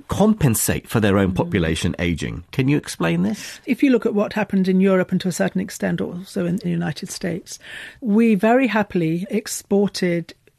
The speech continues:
Speaker 2: economic goods down to Asia and Africa in particular, and we imported human capital,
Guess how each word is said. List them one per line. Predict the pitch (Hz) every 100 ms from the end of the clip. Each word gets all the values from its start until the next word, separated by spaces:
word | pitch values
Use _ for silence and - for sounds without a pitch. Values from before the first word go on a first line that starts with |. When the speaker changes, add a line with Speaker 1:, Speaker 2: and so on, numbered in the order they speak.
| -
Speaker 2:
economic | 196 - 170 170 220 - -
goods | 214 285 - - - - - -
down | 202 190 185 180 180
to | - - 175 180 170 165 208
Asia | 175 180 180 165
and | 160 165
Africa | - 196 -
in | 170
particular, | - - 277 - 208 -
and | 202
we | 190 - -
imported | 311 359 - 214 180 - 190 202 - - - -
human | - 339 294
capital, | - 170 156 - 175